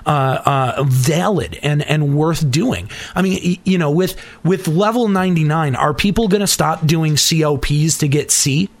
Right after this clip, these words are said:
Probably not. They're gonna stop doing Rise of the Zilart to get Sky.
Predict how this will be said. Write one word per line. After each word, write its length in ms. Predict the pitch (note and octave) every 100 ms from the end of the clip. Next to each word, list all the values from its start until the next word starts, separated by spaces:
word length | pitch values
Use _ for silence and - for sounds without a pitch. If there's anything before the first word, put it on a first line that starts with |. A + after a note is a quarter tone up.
| - -
Probably 460 | - G3 D#3 C3 A2+
not. 340 | G#2 G2+ C#3 - -
They're 120 | - E3+
gonna 120 | E3
stop 320 | - D#3+ D#3
doing 320 | C#3+ D#3 D#3+
Rise 320 | C#3+ C#3+ D3
of 60 | C3+
the 80 | C#3
Zilart 400 | B2+ D3 D#3+ E3+
to 120 | D#3
get 280 | C#3 C#3+ C3+
Sky. 420 | - - C3+ D#3